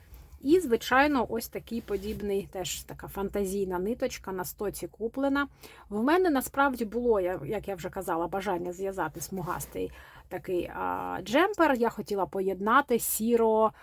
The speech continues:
а, лилові якісь зелені тони. І от, бачите, залишки якісь в мене були, що з цього вийшло. Ось така коробочка. Але ж коли вже я заявила і вступила в Telegram, що я хочу брати участь, то мені здалося, що цього мало.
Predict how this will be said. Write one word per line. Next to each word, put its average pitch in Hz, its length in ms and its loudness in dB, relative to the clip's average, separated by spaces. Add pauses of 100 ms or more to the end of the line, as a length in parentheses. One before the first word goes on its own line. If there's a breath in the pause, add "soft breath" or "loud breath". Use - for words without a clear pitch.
(180 loud breath)
а, 180 340 4
лилові 214 560 6
якісь 208 640 -2
зелені 190 580 -2
тони. 151 420 -6 (200)
І 220 80 -6
от, 330 220 2
бачите, 240 440 -2
залишки 226 500 4
якісь 185 300 -10
в 190 40 -8
мене 185 200 -8
були, 202 280 -4 (220)
що - 260 -8
з - 100 -12
цього 190 300 -4
вийшло. 269 520 2 (300 loud breath)
Ось 226 140 0
така - 280 0
коробочка. 170 640 -6 (160)
Але 220 200 4
ж - 140 -2
коли 240 340 6
вже 226 340 4
я 226 320 6
заявила 202 580 2
і 214 60 2
вступила 220 420 -2
в - 60 -6
Telegram, 190 480 -2
що - 200 -6
я 190 100 0
хочу 226 340 0
брати 190 300 -2
участь, 233 440 -4
то 233 140 -4 (460 loud breath)
мені 190 200 0
здалося, 175 360 -6
що - 120 -12
цього 190 260 2
мало. 254 300 6